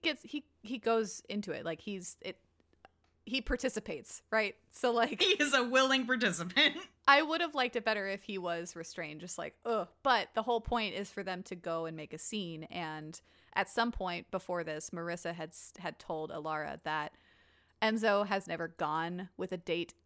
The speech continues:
Speaker 1: anywhere. He doesn't ha-, he doesn't do dates.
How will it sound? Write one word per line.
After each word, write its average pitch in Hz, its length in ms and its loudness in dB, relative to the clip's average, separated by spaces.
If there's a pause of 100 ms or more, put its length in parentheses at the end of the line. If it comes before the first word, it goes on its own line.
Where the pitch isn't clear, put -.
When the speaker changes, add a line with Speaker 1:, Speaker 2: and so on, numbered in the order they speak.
(120)
Speaker 1:
anywhere. 190 640 -2
He 208 120 -10
doesn't 196 280 -4
ha-, - 320 -2
he 202 80 -4
doesn't 196 380 -6
do 175 520 -2 (240)
dates. 180 560 -4